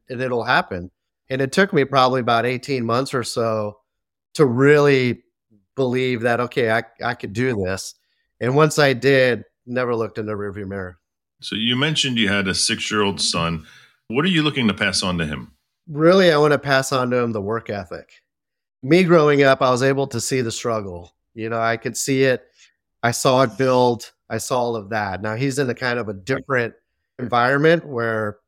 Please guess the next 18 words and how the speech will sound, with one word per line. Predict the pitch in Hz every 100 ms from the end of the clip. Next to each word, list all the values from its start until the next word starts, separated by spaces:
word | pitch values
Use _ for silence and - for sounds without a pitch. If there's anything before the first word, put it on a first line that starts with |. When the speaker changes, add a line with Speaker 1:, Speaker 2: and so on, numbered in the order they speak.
| _ -
Speaker 1:
there | 127 127
is | 123
already | 123 120 120
a | 113
foundation | - 113 107 110 113 - 135 131
there. | 139 156 165 _ _ _
So | -
he's | 127 113
not | 127 127
gonna | 123
really | 120 120
be | 120
able | 123 117
to | 104
see | 131
the | 110
foundation | 98 107 98 107 107 127
built. | 123 135 135